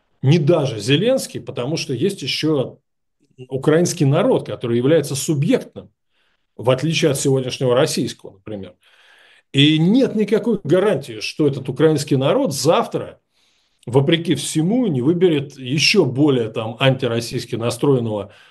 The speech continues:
кандидата, чем, э, действующий украинский президент. Поэтому Трамп не может никак пойти на условия Путина, даже если бы он очень хотел на эти условия пойти.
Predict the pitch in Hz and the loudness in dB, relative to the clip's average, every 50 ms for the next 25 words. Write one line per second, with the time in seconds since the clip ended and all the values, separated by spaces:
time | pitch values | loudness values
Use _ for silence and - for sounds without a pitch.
0 | _ _ - 151 151 135 139 139 131 143 202 247 233 - 151 139 - - - 143 | _ _ 2 2 4 4 2 0 0 2 2 0 0 -2 -6 -6 -4 0 2 2
1 | 165 180 180 160 135 120 113 110 110 107 110 110 107 107 107 104 104 101 101 101 | 2 2 0 -2 -4 -6 -8 -6 -6 -4 -4 -2 -2 -2 -2 -2 -2 -4 -4 -6
2 | 98 98 95 95 98 104 139 160 151 - 139 127 - - 120 104 - 113 110 123 | -6 -8 -10 -8 0 2 2 2 2 0 -2 -2 -2 -2 -4 -6 -4 -4 -2 -2
3 | 135 139 - - - - 113 113 110 113 123 131 117 - - _ _ _ _ _ | -4 -4 -6 -12 -8 -6 -4 -4 -4 -4 -6 -6 -6 -6 -8 _ _ _ _ _
4 | _ _ _ _ _ _ _ _ _ - _ _ - _ - - 110 131 180 196 | _ _ _ _ _ _ _ _ _ -20 _ _ -20 _ -4 0 2 2 2 2
5 | 196 247 226 240 214 160 - 175 208 233 - - 139 139 165 240 277 285 247 170 | 2 2 4 4 4 4 2 2 2 2 0 0 0 2 2 2 2 2 2 0
6 | 135 123 107 - 120 135 156 - 190 131 - - - 117 120 117 120 139 127 117 | 0 -4 -6 -4 -4 -2 0 2 2 0 0 -2 -4 -4 -4 -2 -2 -2 -2 -2
7 | 110 110 110 - - 135 117 107 101 98 107 135 139 139 135 208 226 254 226 147 | -2 -6 -6 -4 -2 -2 -2 -2 -2 -2 0 2 2 2 2 2 0 0 0 0
8 | 123 135 151 135 151 156 147 - 143 113 120 127 135 170 170 175 - 180 160 139 | 0 0 0 2 0 -2 -2 -2 -4 -4 -2 -2 0 0 -2 -2 -4 -6 -8 -6
9 | - - 175 135 143 - 202 147 110 104 104 104 113 107 - 104 - - 127 135 | -2 -2 -2 -2 0 0 0 0 0 -2 -6 -8 -10 -8 -10 -10 -8 -2 0 0
10 | 143 147 131 - - 127 123 123 - - - | 2 2 0 0 0 -2 -2 -2 -6 -14 -16